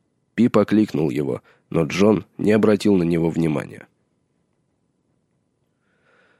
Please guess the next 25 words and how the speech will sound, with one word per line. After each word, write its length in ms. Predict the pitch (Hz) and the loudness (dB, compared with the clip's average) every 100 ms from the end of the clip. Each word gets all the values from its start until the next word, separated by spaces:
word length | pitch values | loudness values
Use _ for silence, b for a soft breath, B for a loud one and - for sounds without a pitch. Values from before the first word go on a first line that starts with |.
| _ _ | _ _
После 320 | - 120 - 113 | 0 2 4 4
пожара 640 | 104 107 120 117 107 104 | 4 6 6 6 4 0
он 180 | 98 101 | 0 2
переселился 720 | 87 95 87 90 98 95 90 | 2 0 2 2 2 2 2
обратно 420 | 92 95 95 98 | 2 2 2 2
в 40 | 90 | 0
свою 300 | 85 90 92 | 2 2 2
старую 400 | - 92 87 87 | 2 2 2 0
каморку 680 | 85 90 104 101 98 87 - | 0 2 2 2 0 -2 -6
в 100 | 87 | -2
обрушившейся 840 | 90 98 101 - 87 92 90 - | 0 2 0 -2 -2 0 0 -2
башне 400 | 85 85 87 82 | 0 0 0 -2
Хардина. 600 | - 90 85 82 71 57 - _ _ _ _ _ _ _ _ _ _ _ _ _ | -2 0 0 0 -4 -6 -12 _ _ _ _ _ _ _ _ _ _ _ _ _
Призрак 460 | - 127 110 98 90 | 0 2 4 2 2
дремал, 400 | 92 98 110 104 | 2 4 4 2
свернувшись 720 | - 87 95 101 - 92 - | 0 0 2 2 0 -2 0
клубком 580 | 78 87 - 107 104 92 - | -2 -2 0 2 2 -2 -14
возле 380 | 101 90 85 90 | -2 -2 0 -2
двери, 420 | 87 92 87 87 b b b b | 0 0 2 0 b b b b
но, 140 | - 92 | 0 2
заслышав 500 | 101 - 143 120 107 | 2 2 0 0 0
шаги 320 | 101 104 104 | 0 2 0
Джона, 440 | 87 92 107 101 | 2 2 4 2
поднял 460 | - 85 87 87 87 | 0 0 2 0 0
голову. 500 | 82 76 64 65 | -2 -2 -2 -6